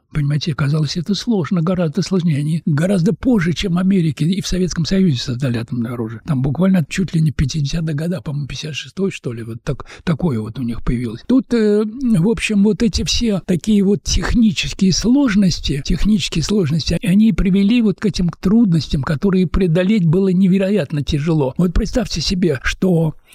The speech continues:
э, создали вот этот каскад машин газодиффузионных методов, который бы поглощал, обогащал. Запустили туда гексафторид урана, а он не вышел. То есть они рассчитывали, что выйдет обогащенный уран, вот, а он не вышел. Оказалось, он химически очень активный. Он там зас-, ой, э,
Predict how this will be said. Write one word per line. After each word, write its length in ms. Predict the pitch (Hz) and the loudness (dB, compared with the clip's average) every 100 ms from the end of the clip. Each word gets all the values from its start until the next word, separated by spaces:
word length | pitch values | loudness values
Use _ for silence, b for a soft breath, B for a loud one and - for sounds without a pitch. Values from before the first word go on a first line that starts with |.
| B | B
э, 140 | 208 160 | -2 0
создали 480 | - 190 165 240 | 0 0 2 2
вот 200 | 220 170 | 2 0
этот 240 | 165 135 147 | 0 -2 -2
каскад 540 | 170 - - 165 - - | -2 0 -2 -2 -4 -8
машин 580 | 160 165 - 160 131 160 | -2 -2 -2 -2 -4 -6
газодиффузионных 1000 | 170 143 123 131 139 151 139 165 160 135 | -4 -2 -2 -2 -2 -2 0 0 -2 0
методов, 420 | 160 143 143 123 | 0 0 -4 -4
который 300 | - 135 165 | -4 -2 0
бы 100 | 151 | 0
поглощал, 720 | 147 147 160 156 - 170 160 - | 0 0 0 -2 -2 -4 -4 -2
обогащал. 360 | 147 143 160 - | -2 -2 -4 -8
Запустили 760 | - 160 196 269 196 - 285 240 | -4 -2 2 2 2 2 2 2
туда 500 | - 208 165 147 123 - | 2 2 2 0 -4 -4
гексафторид 880 | 147 180 - 170 143 185 170 139 | 0 0 0 -6 -2 0 0 0
урана, 420 | 156 165 131 143 - _ _ | 0 2 0 -4 -8 _ _
а 140 | - 156 | -2 -2
он 160 | 196 | 0
не 100 | 233 | 0
вышел. 460 | 214 240 147 147 127 _ _ _ _ _ | 0 2 0 -4 -10 _ _ _ _ _
То 140 | 175 | 0
есть 160 | 170 - | 2 2
они 200 | 185 202 | 2 2
рассчитывали, 640 | 170 - - 190 185 175 | 2 0 -2 -2 0 2
что 220 | 180 - | 0 0
выйдет 340 | 175 180 170 160 | 2 2 2 2
обогащенный 720 | 151 165 175 - 196 165 180 | 2 2 0 -2 -2 -2 0
уран, 320 | 175 214 277 226 | 2 2 2 2
вот, 160 | 143 - | 0 0
а 140 | 160 | 0
он 160 | 202 269 | 0 0
не 80 | |
вышел. 340 | 277 262 - 156 | 0 0 0 -2
Оказалось, 600 | - - 208 240 240 - | -4 0 0 2 0 2
он 120 | 226 | 2
химически 580 | 202 254 226 226 - - | 2 2 2 2 0 0
очень 260 | 202 - 190 | 0 2 0
активный. 600 | 175 - 254 277 208 147 | 0 0 0 2 2 2
Он 160 | 214 214 | 2 2
там 260 | 269 214 | 0 0
зас-, 360 | 226 180 190 - | 0 0 0 0
ой, 220 | 202 208 | 0 0
э, 60 | - | 0